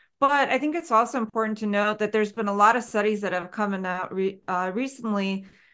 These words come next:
about consumer attitudes towards privacy. And compared to, like, ten years ago, consumers care about their privacy way more than before. And also they're willing to make their purchasing decisions based on that.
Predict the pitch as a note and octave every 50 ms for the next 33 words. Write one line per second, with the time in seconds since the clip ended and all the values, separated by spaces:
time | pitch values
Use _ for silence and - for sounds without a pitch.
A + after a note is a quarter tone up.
0 | _ _ - A#3+ G3+ A3+ A3+ D4+ D#4+ D#4 A#3+ G#3+ G3+ - - B3+ C4 B3+ A3 -
1 | - F3 F3+ G3+ G#3+ - B3+ B3 A#3 - - C4 B3 A#3+ A#3 A#3 - _ - A#3+
2 | A#3 A#3 B3+ A#3+ - - C#4 C#4+ C#4 C#4+ C#4 - - - G#3+ G#3 G3+ G3+ G3 G3
3 | G3+ G3 G3+ G3+ G3 - - _ _ _ _ _ _ - B3 A#3 A3+ G#3+ - -
4 | C4 C#4 D4+ D4 - C4 B3 A#3 A3+ A3 G#3+ G#3+ - G#3+ G3+ G3+ G3 - - A#3+
5 | A3+ G#3+ G#3+ A3 B3 C4 B3 A#3+ A3+ G3 G#3 G3+ G3 F#3+ F#3+ F#3+ A3 G3+ G3+ -
6 | D#4+ E4+ D4+ A3+ G3+ G#3 - - G#3+ G#3 A#3 A3+ G3+ F#3+ F3+ - F#3+ F#3 F3+ F#3
7 | G3+ G3 F#3 G3 G3 G3+ G3 - G3 F3+ E3+ F3 F#3 F#3+ G3 G3 F#3+ F3+ F3+ F#3+
8 | F#3+ F3 F3+ E3+ E3+ D#3+ E3+ F3 E3+ - F3 E3+ F3+ F#3 G#3 B3 C4 - _ _
9 | _ _ _ _ _ - A#3+ C4 C#4+ D#4 D4+ E4+ C#4 D4 C4+ A#3+ A3+ A#3+ B3+ B3+
10 | B3 A#3 B3 A3+ A3 G#3 G3 G3 F3+ F3 F3 - G#3 A3 G#3+ A3 A3 - - F3+
11 | E3 D#3 E3 - - F3 E3+ D#3 D3 F3 E3+ D#3 E3+ - F3+ F#3+ G3+ G3+ G3+ -
12 | - - - A#2 G#2+ G2+ - - -